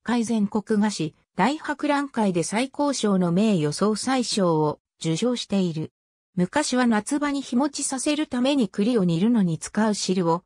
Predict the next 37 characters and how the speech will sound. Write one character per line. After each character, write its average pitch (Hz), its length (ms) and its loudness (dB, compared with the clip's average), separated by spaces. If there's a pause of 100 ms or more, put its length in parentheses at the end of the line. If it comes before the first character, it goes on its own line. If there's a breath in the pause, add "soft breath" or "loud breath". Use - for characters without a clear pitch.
(220)
煮 185 120 2
詰 302 200 -4
め 294 80 0
て 220 100 0
い 196 100 0
た 175 160 -6
た 170 140 0
め、 156 200 -2 (200)
長 208 260 4
崎 233 300 -2
一 233 240 0
甘 220 280 2
い 240 80 4
ま 214 160 4
ん 294 80 -4
じ 277 140 -2
ゅ 247 60 2
う 214 40 0
と 185 180 0
呼 156 140 0
ば 156 120 0
れ 170 120 -2
て 175 100 -4
い 160 80 -2
た。 - 240 -6 (440)
看 294 260 0
板 302 240 0
キ 294 160 -2
ャ 294 40 2
ラ 294 120 0
ク - 160 -20
タ 220 160 2
ー - 20 2
の 170 140 2
名 160 120 0
前 165 240 0
は 156 200 0